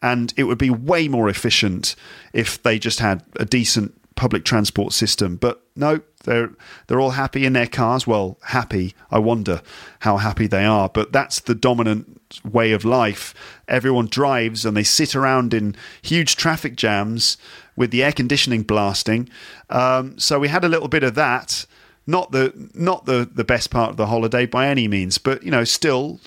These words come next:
the sun is shining, the palm trees are swaying in the breeze. Um, we got to the downtown area. One thing we noticed in L A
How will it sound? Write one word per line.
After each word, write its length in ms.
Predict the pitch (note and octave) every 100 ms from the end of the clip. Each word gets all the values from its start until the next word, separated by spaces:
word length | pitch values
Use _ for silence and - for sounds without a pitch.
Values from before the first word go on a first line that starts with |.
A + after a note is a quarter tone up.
| _
the 80 | -
sun 260 | - D#3 C3+
is 80 |
shining, 480 | A#2+ - B2 B2+ C#3
the 220 | B2 A#2+ A#2+
palm 340 | - C#3+ C#3
trees 360 | - B2 B2 A2
are 60 |
swaying 580 | - - - B2+ A#2+ A2+
in 80 | A2
the 80 | G#2+
breeze. 560 | G#2+ G#2+ A#2 C3+ - - - - - -
Um, 440 | - C3+ C#3 C#3+ C#3 _ _ _ _ _ _ _ - -
we 80 | C#3+
got 160 | F#3+ D3
to 60 |
the 80 | C3+
downtown 520 | - C#3 C3 B2+ A2+
area. 340 | A2 A2+ C3+ D3
One 240 | A3+ A#3
thing 240 | - F3
we 100 | C#3+
noticed 600 | B2+ A#2+ A2 C#3 A#2+ -
in 200 | - B2+
L 180 | A2+ A2
A 240 | A2 A#2+